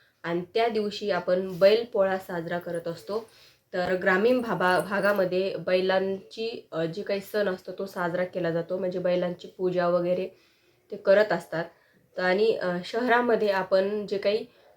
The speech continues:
अ, मातीचे बैल विकत मार्केटमध्ये भेटतात, कारण शे-, शहरामध्ये जे बैल असतात, अ, ओरिजिनल ते, अ, क-, मिळणं काही शक्य नसतं, म्हणून आपण त्यांची मूर्ती आणून आपण त्याची पूजा करत असतो. आणि ही आपली एक श्रद्धा असते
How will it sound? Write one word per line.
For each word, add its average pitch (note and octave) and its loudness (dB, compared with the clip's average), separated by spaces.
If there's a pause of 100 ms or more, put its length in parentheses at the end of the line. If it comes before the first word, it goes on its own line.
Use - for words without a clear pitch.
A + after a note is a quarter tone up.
(280)
अ, E3 0 (220)
मातीचे G3 0
बैल G#3+ 4
विकत G#3+ 2
मार्केटमध्ये G3 0
भेटतात, F#3 -2 (380)
कारण F3 2 (120)
शे-, - -4
शहरामध्ये G3 2 (680)
जे G#3+ 8
बैल G#3+ 6
असतात, A3+ 2 (140)
अ, F3 -2
ओरिजिनल G3 2
ते, G3+ 0
अ, E3+ 0
क-, E3+ -8
मिळणं G3 2
काही G3+ -4
शक्य G#3 -6
नसतं, G3 -2
म्हणून F#3+ 0
आपण G3+ -2 (600)
त्यांची G3+ 0
मूर्ती G#3+ 0
आणून G3+ 4
आपण F#3 0
त्याची F#3+ -6
पूजा A3 2
करत F3+ 0
असतो. G3 -12 (380)
आणि F#3 -2
ही G#3+ -2
आपली A3 2
एक A#3 0
श्रद्धा G#3+ 2
असते F#3+ -4